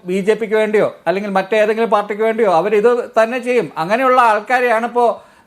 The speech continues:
ഈ പോലീസിൽ ഈ സി പി എം എനിക്ക് തോന്നുന്നു കുറേ കാലമായിട്ട് പിണറായി വിജയൻ ഉൾപ്പെടെ, ആ, ഡിപ്പെൻഡ് ചെയ്യുന്നത്. ആ, ആ, ആ, അദ്ദേഹം,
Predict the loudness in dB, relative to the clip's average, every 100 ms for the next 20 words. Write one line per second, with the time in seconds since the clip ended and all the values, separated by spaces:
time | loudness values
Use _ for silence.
0 | -4 -2 0 0 2 2 2 0 -2 -2
1 | -4 -8 -4 -2 0 -2 0 0 -2 -10
2 | _ _ -8 -4 0 0 0 0 -2 0
3 | 0 2 2 0 0 -4 -4 -4 -2 0
4 | 2 0 -2 -2 -2 0 0 -2 -14 _
5 | -8 -2 -2 -2 -2 0 2 2 2 0
6 | -2 -4 -2 -2 0 -2 -2 -2 0 0
7 | 2 0 -2